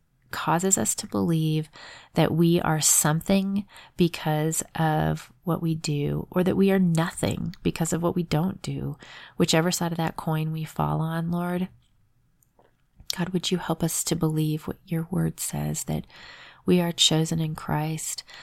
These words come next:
that we are a royal priesthood, that our identity is in Jesus, and that we are your beloved, that you call us your beloved, that you rejoice over us with singing.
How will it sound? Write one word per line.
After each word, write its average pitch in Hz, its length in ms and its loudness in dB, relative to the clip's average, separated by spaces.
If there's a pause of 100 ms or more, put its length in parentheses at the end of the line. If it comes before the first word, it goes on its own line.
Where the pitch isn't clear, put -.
(160)
that 143 100 2
we 165 140 2
are 165 140 0
a 160 40 0
royal 160 420 0
priesthood, 160 800 -4 (440)
that - 120 0
our 170 160 0
identity 160 760 -4 (160)
is 170 480 0
in 165 380 -2
Jesus, 160 500 -2
and 165 160 -4
that 160 140 -2 (480)
we 180 320 8
are 165 280 2
your 170 280 0
beloved, 160 580 -2
that - 140 -2
you 196 100 -4
call 185 280 -2
us 190 140 -4
your 190 160 -10
beloved, 185 420 -2
that - 140 -6
you 185 200 0
rejoice 180 580 -4
over 180 260 -2
us 170 280 -6
with 190 160 -4
singing. 170 580 -6